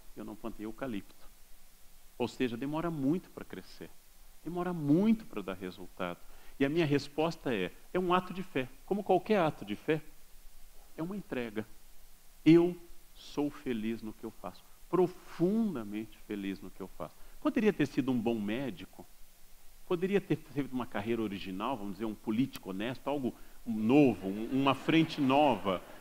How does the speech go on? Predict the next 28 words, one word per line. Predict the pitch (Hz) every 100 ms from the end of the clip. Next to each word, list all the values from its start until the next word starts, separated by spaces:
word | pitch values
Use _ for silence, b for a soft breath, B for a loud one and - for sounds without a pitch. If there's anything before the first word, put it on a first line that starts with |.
| B
Aí | 113 175
isso | -
poderia, | - 359 339 277 226 190
provavelmente. | - 156 151 160 185 214 185 185 -
Meu | 120
pai | - 135
também | 139 120
foi | 117 110
político, | - 113 127 135 - -
foi | 117
advogado, | 107 120 139
poderia | 269 285
ter | - 160
sido | 160 151
um |
advogado. | 147 127 139 151 202 139 - B B
São | - -
boas | 220 262 147
profissões. | - 120 - - 85 - -
Poderia | - 123
ter | 117 110
vendido | 110 104 95 90
Avon | 107 - 92 - b b -
também, | 117 92 110
são | - 202
boas | 165 202 202 -
profissões. | 139 120 - 120 92 - - b b b - - -
Mas | 143 143 -